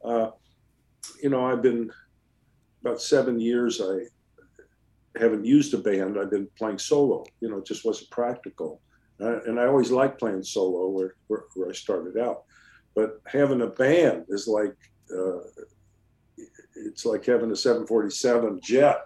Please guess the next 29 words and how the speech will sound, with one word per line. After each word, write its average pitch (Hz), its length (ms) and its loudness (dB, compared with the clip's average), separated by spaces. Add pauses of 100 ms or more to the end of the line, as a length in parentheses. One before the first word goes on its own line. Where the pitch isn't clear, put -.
you 110 80 -8
know, 104 140 -4
it's 110 380 -6
huge. 139 640 4
It's 113 120 -10
just, 127 260 -6
you 101 120 -20
take 127 280 -10
off, 120 340 6
and 98 160 -6 (420)
it's 104 160 -6
not 135 200 -2
like 107 180 -2
playing 95 260 -6
by 85 100 -6
yourself. 80 600 -10 (640)
And 101 120 -4
especially 120 640 4
all 127 240 4
these 123 140 -2
guys, 110 260 -6
they 87 140 -8
hear 123 300 0
each 101 200 -4
other - 220 -8 (500)
while 95 220 0
they're 85 100 -6
playing, 101 520 -6 (880)
and, 85 240 -18